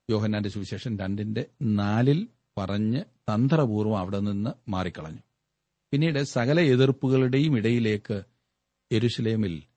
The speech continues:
അവൻ കയറി ചെന്ന് പിതാവിന്റെ ഹിതം നിറവേറ്റുന്നു. എന്നാൽ ഇപ്പോൾ അവൻ മാറിക്കളയുന്നു. എന്നാൽ ജനം അവനെ പിൻപറ്റുകയാണ്.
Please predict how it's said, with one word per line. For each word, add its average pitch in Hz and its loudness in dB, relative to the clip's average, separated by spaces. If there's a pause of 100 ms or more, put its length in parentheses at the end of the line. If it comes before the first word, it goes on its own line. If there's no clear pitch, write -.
(480)
അവൻ 95 -2
കയറി 117 0
ചെന്ന് 90 -6 (220)
പിതാവിന്റെ 113 -2
ഹിതം 104 -4
നിറവേറ്റുന്നു. 92 -8 (680)
എന്നാൽ 165 0 (240)
ഇപ്പോൾ 180 2
അവൻ 156 4
മാറിക്കളയുന്നു. 147 4 (1080)
എന്നാൽ 107 -2
ജനം 120 2
അവനെ 143 2
പിൻപറ്റുകയാണ്. 131 -2